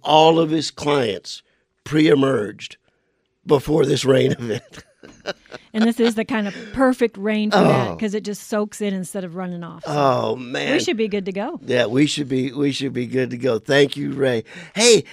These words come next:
Speaker 1: Jennifer and I went out to an event Monday night, uh, at the Madison, which is like a, a, a studio built by the Madison School District at Sixteenth and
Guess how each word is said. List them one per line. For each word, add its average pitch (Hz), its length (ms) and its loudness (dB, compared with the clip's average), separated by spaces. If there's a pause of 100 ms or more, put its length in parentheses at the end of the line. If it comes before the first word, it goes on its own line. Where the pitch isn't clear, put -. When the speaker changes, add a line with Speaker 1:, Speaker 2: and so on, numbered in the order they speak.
(320)
Speaker 1:
Jennifer 220 320 0
and 180 100 0
I 202 140 0
went 147 200 0
out 135 200 -4
to 139 120 -4
an 120 60 -2
event 120 360 2
Monday 160 340 2
night, 117 340 -2 (600)
uh, 123 360 -2 (140)
at 135 260 -4
the 127 120 -4
Madison, 113 840 -4 (120)
which 117 260 -8
is 117 220 -8
like 123 240 -6
a, 101 220 -8 (600)
a, 104 280 -10
a 110 140 -8
studio 147 720 -2
built 135 340 -2
by 127 160 -6
the 107 60 -6
Madison 123 500 -8
School 147 300 -8
District 123 420 -10
at 104 100 -12
Sixteenth 139 640 -6
and 104 220 -8